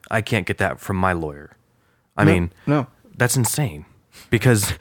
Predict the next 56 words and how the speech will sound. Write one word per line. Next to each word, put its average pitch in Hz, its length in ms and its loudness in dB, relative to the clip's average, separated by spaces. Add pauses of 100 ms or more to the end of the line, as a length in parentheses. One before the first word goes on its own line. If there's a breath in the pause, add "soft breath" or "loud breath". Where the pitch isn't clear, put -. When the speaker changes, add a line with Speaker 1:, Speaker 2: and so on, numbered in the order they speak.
Speaker 1:
<laughs> - 140 -10
if 131 120 4
that 151 120 6
information's 139 420 4
out 135 220 4
there 98 260 4 (240 loud breath)
and 120 100 2
it's 117 120 2
from 131 240 4
my 117 180 6
stuff, 120 380 2
I 113 100 4
mean, 120 120 4
th-, 123 200 2
this 147 180 0
is, 123 160 -6
like, 135 180 2
this 151 120 2
is 123 80 -4
what 113 160 2
really 104 160 2
drives 95 260 0
me, 98 460 0
uh, 95 300 0 (160)
like, 110 180 0
that's 117 160 0
really 104 160 4 (120)
what 104 120 -2
drives 98 200 2
this - 180 -2
hi-, - 180 -2
issue 95 380 2
home 92 200 0
for 85 120 -4
me, 101 160 0
this 85 140 -2
whole 87 320 -2 (340)
umbrella 98 340 2 (140)
of, 80 200 -8 (300 soft breath)
of 101 140 -2
digital 90 280 0
rights, 85 280 -2
is 85 140 -6
that 85 220 -2 (360 loud breath)
if 101 120 2
my 143 160 6
phone 117 380 4 (320 loud breath)
can 113 140 2
tell 117 160 2
me, 104 300 4
"Yeah, 104 360 4 (100)
at 110 160 0
three 135 200 0
thirty 117 320 2
last 101 280 2
night, 98 300 0